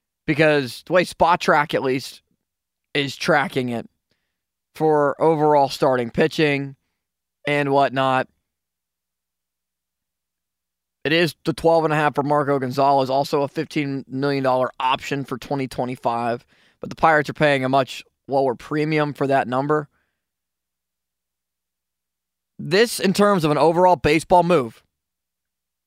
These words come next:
is a good one for the Pirates. I like it. I don't like the person. I don't. I don't like the, the personality.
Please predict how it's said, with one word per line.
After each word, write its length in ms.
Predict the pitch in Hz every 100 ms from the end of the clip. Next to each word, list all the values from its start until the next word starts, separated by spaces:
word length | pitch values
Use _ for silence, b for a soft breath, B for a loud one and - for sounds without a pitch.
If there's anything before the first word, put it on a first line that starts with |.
| _ _
is 120 | 151
a 60 | 139
good 200 | 165 135
one 140 | 123
for 100 | 113
the 60 | 107
Pirates. 440 | - 76 69 - _ _ _ _ -
I 100 | 170
like 280 | 131 143 -
it. 100 | - _ _ _ _ _ _ _
I 80 | 156
don't 180 | 180 190
like 160 | 202
the 80 | 185
person. 440 | - 135 131 107 127 _ _ _ _ _ _ _ - -
I 80 | 220
don't. 320 | - 175 156 - _
I 140 | 151
don't 220 | 175 180 180
like 240 | 185 -
the, 260 | 165 147 127 b b b
the 80 | 156
personality. 880 | 214 202 180 151 143 180 196 214